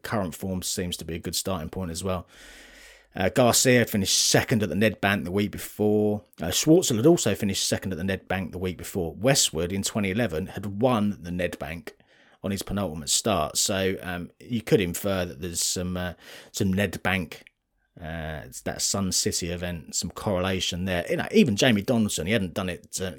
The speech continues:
immediately prior to his win, but he does have a runner-up finish at Sun City as well. Could be a complete red herring, but that's another course where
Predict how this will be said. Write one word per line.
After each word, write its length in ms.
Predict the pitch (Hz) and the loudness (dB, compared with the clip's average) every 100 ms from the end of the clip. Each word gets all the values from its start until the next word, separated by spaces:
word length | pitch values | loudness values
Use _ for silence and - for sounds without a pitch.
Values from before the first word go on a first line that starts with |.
| 65 | -8
immediately 400 | 95 104 82 85 | -4 -4 -4 -10
prior 260 | - 101 87 | -6 -4 -2
to 100 | 85 | -4
his 140 | 82 | -4
win, 240 | 107 87 85 | -2 -2 -4
but 160 | 82 | -6
he 80 | 95 | -8
does 320 | - 113 98 | -2 0 0
have 520 | - 101 82 71 - - _ _ _ _ _ _ | -2 -2 -2 -4 -10 -20 _ _ _ _ _ _
a 120 | - 87 | -10 -2
runner-up 460 | 98 92 95 92 | 0 0 -2 -4
finish 360 | - 82 82 - | -6 -8 -8 -8
at 220 | 92 - | -8 -8
Sun 280 | - 95 87 | -6 -4 -4
City 420 | - 104 90 90 | -4 -4 -4 -4
as 140 | 82 95 | -6 -4
well. 180 | 90 - - - - - - _ | -6 -6 -14 -14 -14 -16 -20 _
Could 180 | - - | 4 4
be 140 | 87 | 2
a 40 | 82 | 0
complete 480 | 92 - 104 78 | -4 -4 -2 0
red 200 | 65 87 | 0 -2
herring, 340 | - 92 82 78 | 0 -2 -2 -4
but 260 | - - | -4 -4
that's 220 | 180 196 208 | -2 0 6
another 280 | 214 160 | 6 6
course 460 | 143 - 127 95 - | 2 4 4 4 -2
where 420 | 104 98 95 85 | 0 0 0 -2